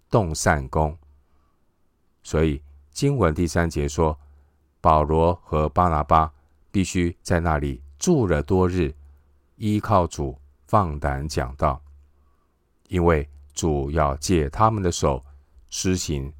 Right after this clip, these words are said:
神迹奇事，证明神的恩道。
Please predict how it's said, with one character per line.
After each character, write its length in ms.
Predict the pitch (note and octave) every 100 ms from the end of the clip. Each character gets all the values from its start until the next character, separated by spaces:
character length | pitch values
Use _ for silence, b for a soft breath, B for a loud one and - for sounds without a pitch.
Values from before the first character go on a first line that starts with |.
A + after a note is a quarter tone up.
| -
神 280 | - D#2+ D2
迹 200 | D2+ F2
奇 240 | - D2
事， 280 | C#2 - C#2 - - _ _ _ _
证 220 | - C3
明 400 | F#2 D2+ C#2+ D2 -
神 340 | - - C#2+ C#2+
的 140 | D2
恩 280 | - F2+ F2+
道。 300 | F2 C#2+ -